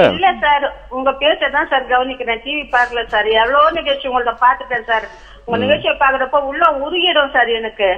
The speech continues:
Speaker 1: இந்த
Speaker 2: சரிங்க.
Speaker 1: கர்ணன் பாட்டு படத்துல போடுறீங்க பாருங்க, அப்போ உங்களை கையெடுத்து கும்பிடணும் போல இருக்கும் சார் எனக்கு.
Speaker 2: சரிங்கம்மா, இப்ப நீங்க நிகழ்ச்சி பாருங்க, நான் பதில் கொடுக்குறேன். ஆ, சரியா?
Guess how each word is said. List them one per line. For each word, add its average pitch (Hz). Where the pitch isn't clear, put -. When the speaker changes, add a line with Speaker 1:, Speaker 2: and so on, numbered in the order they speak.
Speaker 1:
இந்த -
Speaker 2:
சரிங்க. 202
Speaker 1:
கர்ணன் 339
பாட்டு 269
படத்துல 262
போடுறீங்க 269
பாருங்க, 240
அப்போ 226
உங்களை 240
கையெடுத்து 311
கும்பிடணும் 294
போல 277
இருக்கும் 254
சார் 214
எனக்கு. 190
Speaker 2:
சரிங்கம்மா, 107
இப்ப 143
நீங்க 143
நிகழ்ச்சி 180
பாருங்க, 147
நான் 131
பதில் 131
கொடுக்குறேன். 92
ஆ, 170
சரியா? 165